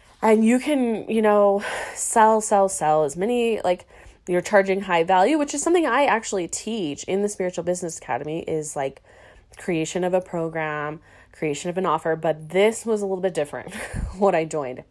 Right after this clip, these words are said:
They have a very set system for how this is going to work.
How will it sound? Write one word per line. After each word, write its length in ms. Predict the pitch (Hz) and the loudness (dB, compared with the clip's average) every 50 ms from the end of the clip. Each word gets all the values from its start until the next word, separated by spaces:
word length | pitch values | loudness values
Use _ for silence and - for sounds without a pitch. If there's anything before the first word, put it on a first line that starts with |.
| _ _ _ | _ _ _
They 240 | 180 165 196 196 202 | 0 4 6 6 6
have 200 | 220 214 196 160 | 6 4 2 2
a 100 | 143 147 | 2 0
very 440 | 143 143 147 170 170 156 165 160 147 | -2 0 2 4 4 4 4 2 0
set 360 | - - - 131 - - - | -2 -2 0 0 0 0 -4
system 400 | - - 135 - - - 190 180 | -10 -10 -8 -6 -4 -4 -6 -4
for 120 | - 143 | -4 -4
how 300 | 123 - - - 127 120 | -4 -4 -2 0 0 0
this 200 | 135 156 143 - | 0 -4 -8 -12
is 80 | 143 - | -12 -8
going 220 | - 151 147 156 | -6 -4 -4 -4
to 80 | 147 135 | -6 -8
work. 320 | 127 113 127 196 247 - | -4 -2 -2 -2 -2 -4